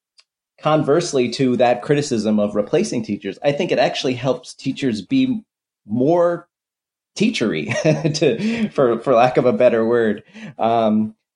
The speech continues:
because instead of the mountain of things that, that are kind of preventing them from teaching the things they want to teach and individualizing in the way that they want to, because it's not a matter of desire.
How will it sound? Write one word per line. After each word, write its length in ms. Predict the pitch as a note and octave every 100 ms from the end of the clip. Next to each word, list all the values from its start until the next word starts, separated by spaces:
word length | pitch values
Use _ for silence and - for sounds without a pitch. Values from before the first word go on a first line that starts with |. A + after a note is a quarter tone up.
| -
because 560 | C3+ C3+ D#3 C3 B2+ A2+ -
instead 320 | C#3+ C3+ D3
of 120 | C#3+
the 80 | C3+
mountain 500 | B2 A#2 C#3+ D3+ C#3+
of 140 | C3+ -
things 440 | C3 C3 C3 A2
that, 260 | B2 A#2 - _ _
that 200 | A2+ A#2+
are 160 | A#2 A2
kind 260 | - A#2
of 260 | A2+ G#2+ - _ _ _ _ _ -
preventing 500 | B2+ C3+ D3+ D#3+ A2
them 240 | G2 G2+
from 380 | G#2+ A2 G#2 G#2
teaching 340 | - C3+ C3
the 80 | A#2
things 300 | A2 A#2+ G#2+
they 100 | G#2+
want 220 | A2 A2
to 60 | G2+
teach 580 | - B2+ A2 - - _
and 480 | A#2 A2 G#2+ G#2 G#2 _ _ _
individualizing 840 | B2 B2+ A2+ A#2 A2+ G#2 G#2+ G2 G#2
in 80 | G#2
the 80 |
way 160 | G2+ G#2
that 160 | A2 G#2+
they 120 | F#2
want 280 | F#2 C3 D3
to, 140 | F2
because 300 | F2+ - A2
it's 100 | A2
not 200 | A2+ A#2+
a 40 |
matter 460 | G#2+ G2+ A2 G#2+ F2+
of 340 | E2+ F2+ F2+ - _ _ _ _
desire. 600 | G#2 F2 G#2 D3 - -